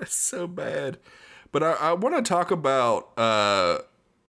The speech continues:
just because I wanna talk about it, 'cause I love Huey Lewis in the News so much, the lawsuit in which Huey Lewis in the News sued, or I, I'm assuming it was just Huey Lewis. I don't know if the News was involved,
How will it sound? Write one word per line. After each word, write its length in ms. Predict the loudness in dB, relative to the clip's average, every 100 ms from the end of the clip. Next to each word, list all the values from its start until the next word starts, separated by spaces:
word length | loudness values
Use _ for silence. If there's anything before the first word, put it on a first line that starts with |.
| _ _ _ _ _
just 180 | -4 -2
because 280 | 0 0 0
I 60 | 0
wanna 260 | 2 0
talk 260 | 0 -2 -2
about 300 | 0 0 0
it, 200 | -2 -4
'cause 160 | -6 -4
I 40 |
love 280 | 0 0 0
Huey 180 | -4 -2
Lewis 340 | -2 -2 -2
in 100 | -4
the 80 | -2
News 140 | -2
so 140 | -2 0
much, 400 | 0 -2 -4 -10 _
the 180 | -4 -2
lawsuit 840 | 0 0 0 0 0 -2 -4 -8 _ _ _ _ _ _ _ _ _
in 140 | -2 0
which 220 | 0 -2
Huey 300 | -4 0 0
Lewis 320 | 0 0 -2 -2
in 120 | 0
the 80 | 0
News 340 | 0 -4 -8 _ _ _ _ -4
sued, 580 | -2 0 0 -2 -4 0
or 280 | 0 0
I, 260 | -2 -2 -2
I'm 240 | 0 0 0
assuming 380 | 0 -2 -2 -2
it 40 |
was 80 | -2
just 180 | -2 -2
Huey 180 | -4
Lewis. 340 | -4 -4 -2 -2
I 40 |
don't 100 | 0
know 100 | 0
if 100 | -2
the 60 | -2
News 320 | 0 0 0
was 160 | -4 -4
involved, 520 | -2 0 -2 -6